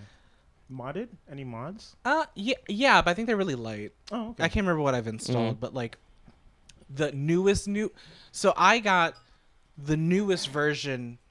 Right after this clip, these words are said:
Speaker 2: of Skyrim for P C, which is, like,
Speaker 3: Mm-hmm.
Speaker 2: another, like, there, there was already a P C version, but this was, like, the final collector's
Speaker 1: Oh,
Speaker 2: one
Speaker 1: like, all the D L C?
Speaker 2: with all D L C and stuff. But the issue is that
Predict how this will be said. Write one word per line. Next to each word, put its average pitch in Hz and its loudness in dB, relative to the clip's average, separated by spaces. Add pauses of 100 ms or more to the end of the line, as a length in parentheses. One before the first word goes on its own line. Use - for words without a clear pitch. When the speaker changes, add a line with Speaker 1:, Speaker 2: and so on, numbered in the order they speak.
(200)
Speaker 2:
of 131 4
Skyrim 127 -2
for 117 -10
P 117 -8
C, 113 -6
which 113 -8
is, 110 -10
like, 110 -10
Speaker 3:
Mm-hmm. 113 -6
Speaker 2:
another, 127 0 (260)
like, 147 -2
there, 180 4
there 170 2
was 175 2
already 196 4
a 170 4
P 190 -6
C 156 -4
version, 151 2
but 147 -2
this 139 -4
was, 131 -2
like, 117 -8 (440)
the 135 -6
final 135 -4
collector's 135 -6
Speaker 1:
Oh, 120 -2
Speaker 2:
one 165 4
Speaker 1:
like, 104 0
all 113 -4
the 113 -8
D 110 -12
L 107 -8
C? 117 -14
Speaker 2:
with 170 2
all 165 6
D 160 0
L 151 4
C 196 -4
and 170 -4
stuff. 123 -4 (200)
But 165 -8
the 160 -6
issue 185 0
is 139 -8
that 131 -4